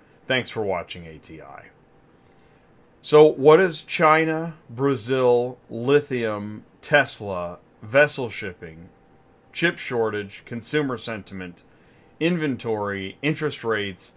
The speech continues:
and diesel fuel all have in common? As we move into next year, what are you expecting to see more of,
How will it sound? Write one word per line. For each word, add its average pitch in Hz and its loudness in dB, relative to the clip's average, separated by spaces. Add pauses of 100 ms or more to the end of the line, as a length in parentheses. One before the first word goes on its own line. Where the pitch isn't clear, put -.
(360)
and 107 -6
diesel 143 0
fuel 120 0
all 113 4
have 95 -6
in 90 -16
common? 73 -16 (1200)
As 123 2
we 143 4
move 170 4
into 151 -2
next 120 -4
year, 87 -12 (360)
what 151 4
are 196 -2
you 202 2
expecting 135 -4
to 104 -8
see 98 -12
more 131 2
of, 151 -2